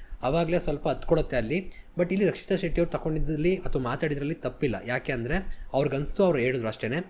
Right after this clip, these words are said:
But ಅವಾಗ ಜಾನ್ವಿ ಅವರು "ಸುಮ್ನಿರು, ಮಾತಾಡ್ಬಿಡು" ಅಂದ್ಬಿಟ್ಟು ಹೋಗ್ತಾರಲ್ವಾ, ಅವಾಗ ಯಾವುದೇ ರಿಯಾಕ್ಷನ್ಗಳು ಇರೋದಿಲ್ಲ, ಮಾತಾಡಲ್ಲ, ಸುಮ್ನೆ ಇರಿಸ್ತಾರೆ, "ಯಾಕೆ ಮಾತಾಡ್ತಿದ್ದೆ?" ಅಂದ್ಬಿಟ್ಟು, ಓಕೆನಾ?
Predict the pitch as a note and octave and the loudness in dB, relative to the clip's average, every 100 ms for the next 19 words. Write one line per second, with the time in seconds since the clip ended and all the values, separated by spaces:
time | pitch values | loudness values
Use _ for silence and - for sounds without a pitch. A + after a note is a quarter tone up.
0 | - - - D#3 C3+ D#3 F3+ F3+ G3 - | -12 -12 -2 2 4 4 4 4 4 2
1 | C#3+ D#3+ E3 F3 D#3 D#3+ D#3 D3+ C#3 C#3+ | 0 2 4 4 2 2 4 4 2 0
2 | C#3 C3 D3+ B2 B2+ B2+ G2+ G2+ A#2+ - | -2 -2 -2 0 0 0 -2 -2 -2 -4
3 | - - B2+ D3 C3 B2+ C#3+ B2+ - C#3+ | -10 -4 0 0 0 0 2 0 -2 -2
4 | A2+ A2+ A#2 D3 B2 A#2 A#2 C3 - B2+ | 0 0 0 -2 -2 -2 -2 -2 -2 0
5 | B2+ A#2+ C3 C3+ - G#2 - - - B2+ | 0 0 -2 -4 -2 -2 -4 -8 -2 -2
6 | C3 B2+ A2 G#2 G2 G2+ G2 A#2 A#2+ A#2 | -2 -4 -6 -6 -6 -6 -8 -4 -4 -6